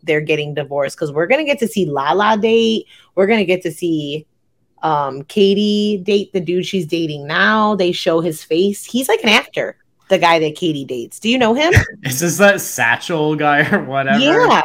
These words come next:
Speaker 1: Who is he?
Speaker 2: Like, what
Speaker 1: Like,
Speaker 2: the
Speaker 1: he's
Speaker 2: fuck
Speaker 1: a
Speaker 2: is with that name? I
Speaker 1: I hate
Speaker 2: can't.
Speaker 1: it. But it's, like, it matches for her, because she's very, but she's such a vibe. I love Katie, um, we're gonna get to see shit with Randall, like, Lala finding out, like, she's like, "Why are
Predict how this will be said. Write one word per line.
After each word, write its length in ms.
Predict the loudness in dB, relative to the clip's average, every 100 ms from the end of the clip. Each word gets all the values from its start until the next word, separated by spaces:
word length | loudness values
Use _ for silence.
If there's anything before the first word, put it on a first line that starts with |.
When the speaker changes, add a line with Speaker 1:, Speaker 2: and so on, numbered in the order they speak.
| 4
Speaker 1:
Who 180 | 6 8
is 160 | 8 6
he? 200 | 0 2
Speaker 2:
Like, 60 |
what 80 | 2
Speaker 1:
Like, 80 | 2
Speaker 2:
the 60 | 0 4
Speaker 1:
he's 80 | 4
Speaker 2:
fuck 60 | 4
Speaker 1:
a 20 |
Speaker 2:
is 80 | -2
with 120 | -4
that 140 | -4 -4
name? 500 | -6 -6 -6 -6 -4
I 140 | -2
Speaker 1:
I 160 | -2 0
hate 240 | 0 0
Speaker 2:
can't. 200 | 0 -2 -6
Speaker 1:
it. 180 | -10 0
But 280 | 4 4 4
it's, 180 | -2 2
like, 380 | 2 2 -2 _ _ 0
it 160 | 2
matches 420 | 4 2 2 -4 -6
for 160 | -6
her, 400 | -4 -4 -4 -6
because 320 | -10 -8 -6 -6
she's 280 | -6 -6
very, 480 | -4 -2 -2 -4 -6 -6
but 200 | -4 -4
she's 320 | -4 -2 0
such 220 | -2 -4
a 40 | -4
vibe. 320 | -2 -2 -2
I 100 | -2
love 260 | -2 -4 -6
Katie, 520 | -4 -2 -4 -6 -10 _ _ _ -4
um, 460 | -2 -2 -2 -8 _
we're 160 | -6 -2
gonna 180 | -2 0
get 160 | -2
to 80 | -6
see 260 | -6 -4 -4
shit 280 | -4 -4
with 180 | -4 -8
Randall, 720 | -6 -4 -2 0 2 2 0 -6 _
like, 300 | -2 -2 -4 -6
Lala 480 | 0 0 0 -2
finding 400 | -4 -4 -4 -2
out, 260 | -2 -2 -2
like, 220 | -4 -4
she's 260 | -6 -4 -4
like, 120 | -4
"Why 260 | 0 2 2
are 260 | 0 -4